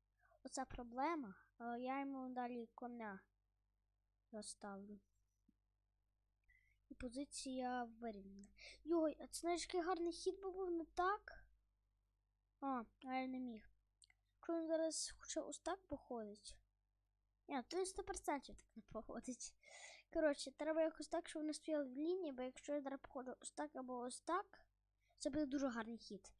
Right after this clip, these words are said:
Напишіть в коментарях, чи буде гарний хід. Бо я думаю, що так. Я просто роблю шах, він змушений відійти, і я йому зразу звідси збиваю ферзя. Ось такий хід.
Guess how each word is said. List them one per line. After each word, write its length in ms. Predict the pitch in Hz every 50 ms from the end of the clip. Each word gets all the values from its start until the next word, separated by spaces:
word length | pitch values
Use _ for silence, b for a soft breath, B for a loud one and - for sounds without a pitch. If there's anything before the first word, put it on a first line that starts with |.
| B B B B
Напишіть 300 | 262 262 - - 330 -
в 40 | -
коментарях, 440 | 330 302 294 - - - 359 349 -
чи 100 | - 302
буде 200 | 262 247 240 269
гарний 380 | 254 254 285 294 294 285 277 269
хід. 340 | - - - 220 190 - - - _ _ _ _ _ _ _ -
Бо 60 | 240
я 200 | 240 254 269 302
думаю, 380 | 285 320 311 277 247 233 214
що 160 | 220 - - 247
так. 400 | - - 202 190 - - - - - - - _ _ _ _ _ _ _ _ _ _ -
Я 120 | 247 254
просто 420 | - - 277 269 - 294 269 262 - -
роблю 400 | - - 269 277 269 240 233 240
шах, 420 | 240 - - - 285 330 370 359 - _ _ _ _ _ _ _ -
він 100 | 254 254
змушений 440 | 240 254 285 277 - - 294 285 262
відійти, 540 | 262 226 214 240 240 - - 349 381 392 381
і 160 | - 269 262
я 200 | 247 262 269 285
йому 380 | 294 302 294 285 277 269 247 - -
зразу 520 | - 233 233 240 247 247 247 233 233 226
звідси 380 | 226 240 269 285 - - 254 226
збиваю 460 | 214 214 214 214 214 220 220 220 220
ферзя. 440 | - - 220 208 208 - - - 208 - _ _ _ _ _ _ _ _ _ _ _ _ _ _ _ _ _
Ось 120 | - -
такий 320 | - - - - 247 233 226
хід. 420 | - - - - - - - -